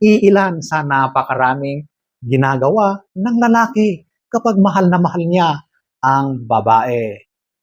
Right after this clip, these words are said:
So, sana ay nagustuhan nyo ang ating topic for today.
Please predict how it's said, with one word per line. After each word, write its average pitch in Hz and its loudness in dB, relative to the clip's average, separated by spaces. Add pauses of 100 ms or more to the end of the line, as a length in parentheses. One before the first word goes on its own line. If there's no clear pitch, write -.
So, 156 0
sana 135 -2
ay 131 -6
nagustuhan 123 -2
nyo 175 2 (160)
ang 110 -2
ating 110 -6
topic 123 -2
for 131 0
today. 160 -2